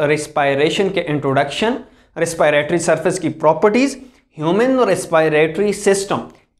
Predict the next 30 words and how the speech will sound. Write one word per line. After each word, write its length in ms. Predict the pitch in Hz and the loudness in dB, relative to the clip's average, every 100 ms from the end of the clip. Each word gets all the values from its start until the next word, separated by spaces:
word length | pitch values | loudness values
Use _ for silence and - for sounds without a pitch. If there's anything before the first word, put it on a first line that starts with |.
| 254 | -2
इसमें 580 | 294 294 214 180 185 - - | -2 2 0 0 -4 -14 -4
सिर्फ 280 | 240 277 - | 2 2 2
फिफ्टी 340 | 254 254 277 277 | 0 0 0 2
एमसीक्यूज़ 600 | 208 - 190 - 185 175 139 | 0 0 -2 -2 0 0 -2
डिस्कस 340 | 147 180 170 | 0 0 0
कर 180 | - 180 | 0 0
चुके 260 | 180 156 | 0 0
हैं 240 | 175 160 - - - | 0 0 -4 -10 -2
और 140 | 208 247 | 2 2
उनमें 800 | - 269 302 285 208 185 - - _ - | 2 2 4 4 4 2 -4 -14 _ -6
कुछ 200 | 339 - | -4 0
एमसीक्यूज़ 560 | 240 196 202 175 202 185 | 0 0 -4 -4 -2 0
जो 120 | 170 | 0
प्रीवियस 440 | - 185 196 202 - 151 | 0 -2 2 2 2 2
आ 100 | 151 | 2
चुके 260 | 151 147 | 0 -2
थे 140 | 156 175 | -2 0
उनको 280 | 160 151 147 | 0 0 0
भी 120 | 160 156 | 0 -4
एक्सप्लेन 420 | - - 127 123 | -8 -8 -6 -6
किया 180 | 127 117 | -6 -6
था। 140 | 123 - _ _ - | -8 -14 _ _ 0
अगर 180 | 185 | 2
वो 220 | 185 147 202 | 4 4 4
वीडियोज़, 560 | 180 180 190 180 185 - 139 | 2 2 4 4 2 -8 -2
वो 120 | 151 | 2
लेक्चर्स 440 | 156 156 202 180 | 2 0 -2 2
आपने 260 | 160 156 156 | 0 0 -2
नहीं 200 | 147 208 | 0 2
देखे 300 | 180 - | 2 2